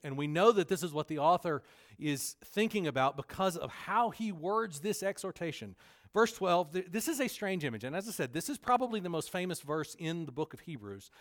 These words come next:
but it's kind of a weird image. Probably didn't strike you that way 'cause you're so familiar with the language, but let's look at it. He s-,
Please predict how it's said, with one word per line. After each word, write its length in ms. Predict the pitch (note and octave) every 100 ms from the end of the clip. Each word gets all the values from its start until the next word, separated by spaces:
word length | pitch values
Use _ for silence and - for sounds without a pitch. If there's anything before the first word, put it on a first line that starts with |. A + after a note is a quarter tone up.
| -
but 80 | -
it's 100 | -
kind 220 | - D4
of 60 | E4
a 80 | F#4
weird 360 | A#3 A#3+ B3
image. 540 | A3 A3+ A#2 - - _ _ _ _ _ _ _ _ _ _ _ _ _ _
Probably 220 | - C3 D3
didn't 140 | E3
strike 280 | - G3 -
you 80 | G3
that 140 | F#3
way 120 | F#3
'cause 160 | F3 C3+
you're 100 | B2+
so 200 | D#3+ D#3
familiar 380 | D#3 D3 E3+ E3+
with 140 | D3+
the 60 | E3
language, 360 | E3+ F3 E3+
but 140 | D#3+ - _ -
let's 300 | E3 - F#3
look 220 | A#3 -
at 120 | G2+
it. 120 | F#2+
He 80 | B2+
s-, 160 | C#3+